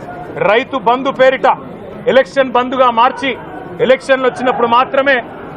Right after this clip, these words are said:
రైతు బంధు వేస్తున్న విషయాన్ని రైతులు గమనిస్తున్నారు. నెలకు రెండు వేల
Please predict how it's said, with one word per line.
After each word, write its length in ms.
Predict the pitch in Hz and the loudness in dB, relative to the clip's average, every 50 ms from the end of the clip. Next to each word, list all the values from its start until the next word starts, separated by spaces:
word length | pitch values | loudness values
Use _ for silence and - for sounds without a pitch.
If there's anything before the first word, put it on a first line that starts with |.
| 160 185 | 0 2
రైతు 200 | 208 247 247 262 247 | 2 2 0 0 0
బంధు 180 | 254 254 247 240 | 0 2 4 2
వేస్తున్న 280 | 240 240 - - 240 240 226 | 2 2 0 -2 -2 -2 -2
విషయాన్ని 440 | 208 - 233 240 233 233 233 233 226 208 - - - - - 147 151 170 | 0 2 2 4 4 2 0 -2 -4 -4 -6 -8 -12 -12 -8 -4 0 2
రైతులు 300 | 185 220 233 - 269 247 - 220 | 2 2 2 0 0 2 2 2
గమనిస్తున్నారు. 580 | 214 214 214 - - - 196 190 190 190 180 151 - - - - - - - - - - 151 | 0 0 -4 -6 -6 -4 0 0 0 0 0 -2 -6 -10 -14 -14 -14 -14 -14 -14 -12 -4 0
నెలకు 260 | 202 240 269 254 254 247 226 | 2 2 2 2 2 2 2
రెండు 180 | 233 247 254 254 | 2 4 4 4
వేల 140 | 254 262 262 | 4 4 4